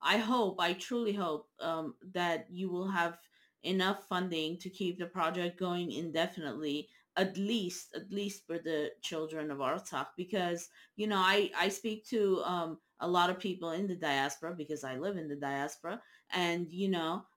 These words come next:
and I talk about, uh, birth rates in Artsakh, and every, and, and I say, you know, the birth rates in Artsakh are actually increasing,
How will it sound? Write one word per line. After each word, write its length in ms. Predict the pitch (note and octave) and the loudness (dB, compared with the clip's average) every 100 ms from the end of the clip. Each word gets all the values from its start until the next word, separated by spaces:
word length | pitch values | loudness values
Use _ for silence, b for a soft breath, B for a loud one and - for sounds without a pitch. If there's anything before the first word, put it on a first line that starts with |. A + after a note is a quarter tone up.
| - | -4
and 300 | F3 F3 E3+ | 0 0 2
I 220 | D#3+ E3+ | 2 2
talk 340 | - G#3 F3+ | 0 -4 -2
about, 480 | F#3 E3+ D3+ D3 C3+ - - | -2 0 2 2 -2 -6 -2
uh, 280 | D#3+ D#3+ D3 | 0 0 0
birth 280 | F#3+ F#3+ F#3+ | 2 2 2
rates 460 | E3+ C#3 D3+ - - _ _ _ _ _ _ _ _ | 0 0 0 -6 -18 _ _ _ _ _ _ _ _
in 260 | F3 E3+ E3+ | -2 0 2
Artsakh, 640 | G#2+ B3 - F3 C#3+ - - | 0 0 2 4 4 2 -4
and 360 | E3+ E3 D#3+ C3+ - | -4 -2 -2 -4 0
every, 300 | E3+ F3+ - | 0 0 -2
and, 300 | F3 E3+ E3 - | 0 0 -4 -4
and 160 | E3 | -2
I 120 | D#3+ | -2
say, 280 | F3+ F#3+ E3 | -2 0 2
you 180 | E3 F#3 | 2 0
know, 120 | E3 | -2
the 80 | D#3+ | -4
birth 340 | E3 F#3 F#3+ | -2 -2 0
rates 280 | F3 E3 E3 | 0 0 -2
in 80 | D#3 | -2
Artsakh 440 | D#3 F#3+ - D3 | -2 -2 -2 -2
are 120 | A2+ B2+ | 0 0
actually 360 | D3 - D3+ | -2 -4 -4
increasing, 640 | C#3 - B2 C#3 G3 D#3+ | -6 -4 -4 -4 -4 -6